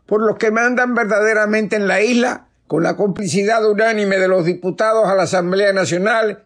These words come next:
quienes a su vez fueron también designados, nunca verdaderamente elegidos. Por lo tanto, no hay sorpresa alguna en este proceso que le dice a los cubanos,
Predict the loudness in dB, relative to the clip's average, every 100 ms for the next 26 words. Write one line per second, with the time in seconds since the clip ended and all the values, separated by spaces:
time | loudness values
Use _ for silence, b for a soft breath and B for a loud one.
0 | -6 -4 -2 -2 -2 -2 -2 0 0 0
1 | -6 _ _ -8 -2 2 2 0 0 -2
2 | 0 0 0 0 -2 -2 0 0 -2 -4
3 | -10 b b 0 2 2 0 0 0 0
4 | 2 2 2 0 -2 -2 -2 -4 -6 -10
5 | -14 -18 -20 _ _ -4 0 2 0 0
6 | -2 -2 -4 -4 b b -6 0 2 2
7 | 2 0 -2 -2 -2 0 0 0 2 2
8 | 0 -4 _ _ -4 -2 0 0 -2 -2
9 | -2 -2 0 0 0 -2 -2 -2 0 -2
10 | -2 0 -2 -2 -4 -2 0 0 0 -2
11 | -8